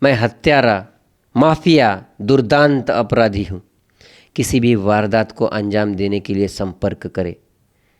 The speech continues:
<laughs> मित्रांनो, Facebook-वर स्वतःला असं सांगणारा कदाचित तो पहिलाच असावा. जे पण डॉन, जे पण चोर आहेत, ते चोरूनच सगळ्या गोष्टी करतात ना, पण जगजाहीरपणे हा असं करायला लागला.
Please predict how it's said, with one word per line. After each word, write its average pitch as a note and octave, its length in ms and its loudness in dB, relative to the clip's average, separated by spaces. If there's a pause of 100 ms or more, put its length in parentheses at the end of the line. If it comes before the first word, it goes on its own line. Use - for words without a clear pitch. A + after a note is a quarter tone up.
(320)
<laughs> - 140 -12
मित्रांनो, A#2 460 0
Facebook-वर D3 680 0
स्वतःला D3 440 0
असं C3+ 200 0
सांगणारा B2+ 640 0 (400)
कदाचित A#2 320 0 (100)
तो C3+ 60 -2
पहिलाच A#2 400 0
असावा. F#2 340 -6 (1000)
जे C#3 120 4
पण F3+ 240 2
डॉन, D#3 400 4 (380)
जे C3 140 2
पण D3+ 180 2
चोर D3+ 280 2
आहेत, C3 280 2 (880)
ते F3+ 60 -2
चोरूनच G3 500 4
सगळ्या G3+ 220 4
गोष्टी F#3 260 2
करतात D#3+ 300 2
ना, E3+ 180 -4 (260)
पण B2 160 0
जगजाहीरपणे C#3 880 2 (420)
हा A#2+ 80 0
असं A#2 180 -4
करायला A2 320 -4
लागला. G2+ 260 -4